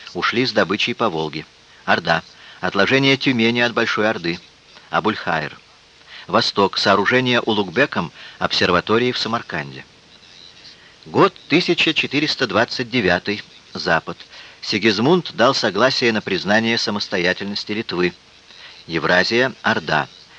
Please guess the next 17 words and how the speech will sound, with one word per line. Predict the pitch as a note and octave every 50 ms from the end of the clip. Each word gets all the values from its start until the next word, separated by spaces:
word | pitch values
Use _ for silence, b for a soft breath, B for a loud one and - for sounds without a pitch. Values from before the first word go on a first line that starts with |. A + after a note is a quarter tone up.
| B B -
Бурак | D#2 F2+ G2 G2 A2 C3 D#3 - -
погиб | - A#2 F#2+ E2 F2 A#2 C#3 - -
в | F#2
войне | F2 F#2 F2+ E2+ F2 G#2 A2+ B2 C3 B B B B B B
с | - - -
Улуг | G#2 F#2+ F#2+ - - -
Мухаммедом, | A#2+ A2+ - A#2+ A2+ G#2 F#2+ F#2 F#2 G2 G2+ G#2 G2+ - B B B B B
а | F#2 E2
тот | - - B2 D#3+ F3
вытеснен | - - G#2+ - - F2+ - - F2 D#2+ D2 - - -
Кучук | - C3+ B2+ - - A#2 G2+ G2 - -
Мухаммедом. | G2+ F#2 - - F#2+ F#2 F2+ F2 E2+ D#2 E2+ E2 D#2 - - - - - - -
Распри. | - - - D3+ C#3+ - - - - D3 C#3 - - - - - - - - - _ _ _ _ _ _ _ - - - - - - - - _ _ - - B B B B B
Год | - F2+ D#2+ G2+ C3+ F3+ F#3 - - -
тысяча | - C#3+ E3+ - F3 E3 - - D#3 D3
четыреста | - - - - B2+ C#3+ C3 - - C#3+
тридцатый. | - C3+ C#3 C3+ - - G2+ F#2 F#2 - G2+ G2 B